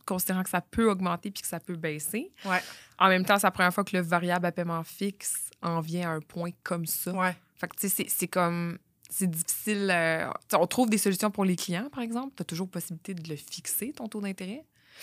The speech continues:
Speaker 1: Là, c'est de voir, tu le fais avec ton institution financière, on peut-tu te changer de prêteur ?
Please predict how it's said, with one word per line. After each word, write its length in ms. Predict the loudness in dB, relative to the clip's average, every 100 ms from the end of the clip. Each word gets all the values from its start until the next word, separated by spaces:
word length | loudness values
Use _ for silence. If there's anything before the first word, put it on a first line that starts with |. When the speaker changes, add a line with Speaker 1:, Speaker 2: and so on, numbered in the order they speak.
| -14 -12 -14 -18 -10 0
Speaker 1:
Là, 100 | 0
c'est 140 | 0
de 40 |
voir, 180 | 2 2
tu 80 | 2
le 40 | 0
fais 80 | 0
avec 140 | 0
ton 120 | -2 -2
institution 300 | -2 -2 -4
financière, 580 | -4 -2 2 4 4 2
on 80 | -2
peut-tu 280 | -4 -6 0
te 60 |
changer 800 | 2 4 2 0 0 0 0 0 -2
de 180 | 0 0
prêteur ? 840 | 2 -2 -2 -2 0 0 -2